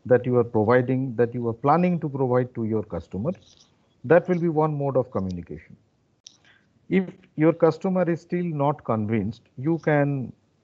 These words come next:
connect to your customer maybe on WhatsApp video. You can connect to him on endless number of other, uh, uh, apps that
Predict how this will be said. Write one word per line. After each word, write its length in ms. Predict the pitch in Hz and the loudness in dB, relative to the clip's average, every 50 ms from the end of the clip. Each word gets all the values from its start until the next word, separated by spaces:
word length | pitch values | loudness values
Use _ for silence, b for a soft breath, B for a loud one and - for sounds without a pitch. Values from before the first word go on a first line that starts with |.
| _ _ _ _ _ _ | _ _ _ _ _ _
connect 320 | - 131 127 143 143 139 _ | -2 0 0 0 -2 -2 _
to 60 | 175 | -4
your 180 | 151 143 147 139 | 0 0 0 0
customer 440 | 139 - 131 123 - - 143 139 135 | 2 0 0 0 0 -4 -2 -2 0
maybe 340 | 131 123 123 123 123 127 127 | 0 0 -2 -2 -2 -2 -2
on 180 | 123 120 110 | -2 -2 0
WhatsApp 420 | 101 101 113 120 - - 165 139 123 | 0 0 0 0 0 -4 -4 -2 0
video. 380 | 131 131 123 131 131 139 143 - _ _ _ _ _ _ _ _ _ | -2 -2 -2 -4 -6 -8 -8 -12 _ _ _ _ _ _ _ _ _
You 200 | 117 117 127 131 | -6 -4 -4 -2
can 200 | 131 139 127 123 | -2 -2 -2 -2
connect 380 | 120 131 120 127 131 127 - _ | 0 0 0 0 0 -2 -4 _
to 100 | 143 123 | -4 -2
him 300 | 117 127 127 127 127 120 | 0 0 0 0 0 0
on 320 | 117 120 117 113 113 110 - - _ _ _ _ _ _ _ _ _ _ _ _ _ _ _ _ _ _ _ _ _ _ | 0 0 0 0 -2 -4 -8 -12 _ _ _ _ _ _ _ _ _ _ _ _ _ _ _ _ _ _ _ _ _ _
endless 560 | 156 175 185 196 190 190 196 196 190 - - | 2 4 4 4 4 4 4 2 2 0 -2
number 340 | 175 170 165 170 160 160 160 | -2 -2 0 2 2 2 2
of 160 | 156 147 - | 2 2 2
other, 420 | 143 135 131 143 151 151 139 131 113 _ | 2 2 2 2 0 0 0 -4 -12 _
uh, 280 | - 123 120 117 113 120 113 - 120 113 110 110 107 107 | -6 -4 -4 -2 -4 -4 -6 -6 -6 -6 -4 -4 -4 -6
uh, 40 | - - - _ _ _ - | -8 -10 -18 _ _ _ 0
apps 380 | 135 135 143 143 - - _ _ | 0 0 0 -2 -6 -18 _ _
that 200 | 127 135 131 113 | -2 -2 -2 -2